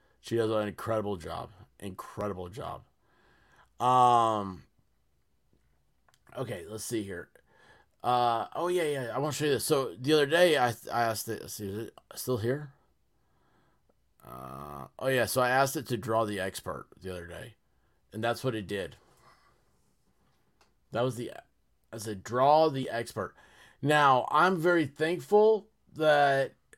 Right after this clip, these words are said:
'cause I didn't know it saved all these things I asked it to draw. And you can see this is everything I asked. The very first thing I asked it to draw was the expert. And you can see that, uh, the other things, it was a blue tick coon hound, but blue tick coon hound,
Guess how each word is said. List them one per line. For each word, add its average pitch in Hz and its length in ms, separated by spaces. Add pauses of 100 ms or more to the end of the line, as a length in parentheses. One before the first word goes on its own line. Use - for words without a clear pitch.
(260)
'cause 147 240
I 156 100
didn't 160 180
know 160 120
it 131 100
saved 180 500
all 139 220
these 131 220
things 131 240
I 127 140
asked 127 140
it 127 120
to 123 80
draw. 131 460 (420)
And 131 340
you 139 140
can 143 140
see 180 280
this 151 180
is 147 100
everything 139 400
I 120 80
asked. 127 260
The 139 100
very 185 320
first 180 260
thing 156 120
I 131 60
asked 120 260
it 113 80
to 107 60
draw 113 220
was 95 140
the 101 120
expert. - 420 (680)
And 127 360
you 131 160
can 127 160
see 156 360
that, 117 340
uh, 107 240
the 104 240
other 139 240
things, 113 280 (100)
it 117 100
was 113 220
a 104 100
blue 117 220
tick 131 220
coon 120 200
hound, 110 300
but 104 200
blue 120 160
tick 113 220
coon 113 180
hound, 101 360